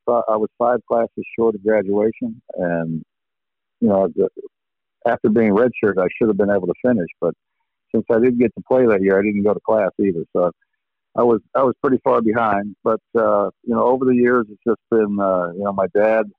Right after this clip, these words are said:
wanted me to graduate. My mom, uh, Lavelle, was on me about, you know, getting my degree because they wouldn't put me in their Hall of Fame unless I graduated. So,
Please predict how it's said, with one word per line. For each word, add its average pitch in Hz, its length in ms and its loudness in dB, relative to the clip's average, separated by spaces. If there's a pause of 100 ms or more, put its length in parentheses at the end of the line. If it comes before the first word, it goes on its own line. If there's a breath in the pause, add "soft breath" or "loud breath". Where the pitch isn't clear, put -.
(260)
wanted 110 220 0
me 113 120 4
to 107 80 -2
graduate. 107 680 0 (140)
My 92 120 -4
mom, 104 640 -2
uh, 85 380 -4 (160)
Lavelle, 107 560 0 (880)
was 98 160 0
on 110 240 2
me 113 140 2
about, 101 420 0
you 107 80 -6
know, 98 120 -2
getting 107 240 0
my 101 160 0
degree 107 440 0
because 98 340 -2 (280)
they 104 100 2
wouldn't 117 300 4
put 120 160 0
me 110 140 2
in 101 80 0
their 101 100 2
Hall 104 240 2
of 98 120 -4
Fame 104 360 -2 (160)
unless 95 280 -4
I 92 140 2
graduated. 85 640 -2 (180)
So, 82 200 0